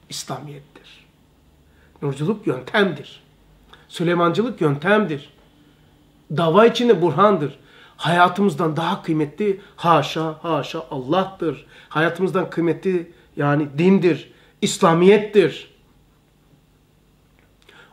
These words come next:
O zaman hayatımızın hedefi bu olursa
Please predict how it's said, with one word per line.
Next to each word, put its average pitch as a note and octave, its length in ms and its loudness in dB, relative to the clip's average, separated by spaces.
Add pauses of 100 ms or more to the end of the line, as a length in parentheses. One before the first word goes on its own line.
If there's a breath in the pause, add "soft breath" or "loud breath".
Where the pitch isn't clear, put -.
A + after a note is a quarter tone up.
O G3 100 6
zaman G#3 360 6
hayatımızın G#3 760 6
hedefi G3+ 460 4
bu G3+ 100 8
olursa A#3 640 4